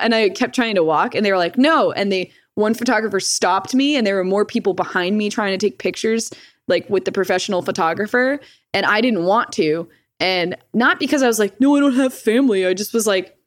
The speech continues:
"Don't want a photo. Just don't." And so they were, they were like, "No, your mom and dad would want it." And then I was like, "Oh," <laughs> and I started laughing.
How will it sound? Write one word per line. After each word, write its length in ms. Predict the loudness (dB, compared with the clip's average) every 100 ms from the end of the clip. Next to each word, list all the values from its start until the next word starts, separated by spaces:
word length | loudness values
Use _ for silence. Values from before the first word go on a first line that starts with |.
| -20 _
"Don't 160 | -2 0
want 160 | 0 0
a 40 |
photo. 400 | 0 0 -2 -6 -12 _ _
Just 160 | -10 -2
don't." 340 | -2 -2 -6 -16 -20 _
And 240 | 0 0
so 240 | 0 2 4
they 120 | 4
were, 140 | 2 0
they 240 | 0 2
were 100 | 2
like, 240 | 2 0
"No, 160 | 0 2
your 160 | 2 0
mom 320 | 2 4 4
and 140 | 2
dad 240 | 4 2 0
would 160 | 0
want 240 | 2 2 2
it." 240 | 0 -4 _ _ _ -4
And 160 | 0
then 180 | 2 2
I 220 | 2 2
was 200 | 2 2
like, 320 | 0 0 -4 _
"Oh," 400 | 2 4 2 0 0
<laughs> 80 | 2
and 80 |
I 80 | 2
started 500 | 2 -2 0 0 2
laughing. 720 | 2 2 2 0 0 -2 -2